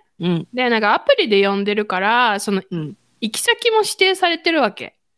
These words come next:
Speaker 1: うん。
Speaker 2: だけど、そのなんか、タクシーに備え付けられてる、その行き先教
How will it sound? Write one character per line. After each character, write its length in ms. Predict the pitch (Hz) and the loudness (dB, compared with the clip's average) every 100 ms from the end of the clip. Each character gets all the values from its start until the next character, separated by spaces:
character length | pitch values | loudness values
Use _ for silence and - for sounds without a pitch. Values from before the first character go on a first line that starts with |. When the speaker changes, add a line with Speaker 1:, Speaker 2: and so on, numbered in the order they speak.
| - | -4
Speaker 1:
う 60 | 190 | -2
ん。 240 | 156 - _ | -2 -6 _
Speaker 2:
だ 120 | 269 | -4
け 140 | 254 240 | -2 2
ど、 200 | 262 247 | 2 2
そ 140 | 254 | 0
の 60 | 240 | -2
な 80 | |
ん 20 | 247 | 0
か、 220 | 196 - - _ _ _ _ _ _ _ _ _ - | -2 -2 -12 _ _ _ _ _ _ _ _ _ -2
タ 120 | 494 | -2
ク 80 | - | 0
シ 140 | - | -2
ー 40 | 247 | 2
に 260 | 220 196 | 2 0
備 300 | - 269 269 | -4 -2 -2
え 40 | 262 | -2
付 140 | - | -8
け 100 | - | -6
ら 80 | 269 | -4
れ 80 | 240 | -2
て 100 | 202 | -2
る、 120 | 180 | -4
そ 120 | 190 | -6
の 100 | 196 180 | -8 -8
行 120 | 220 | -8
き 100 | - | -4
先 260 | 330 339 | -2 -2
教 120 | 294 | -4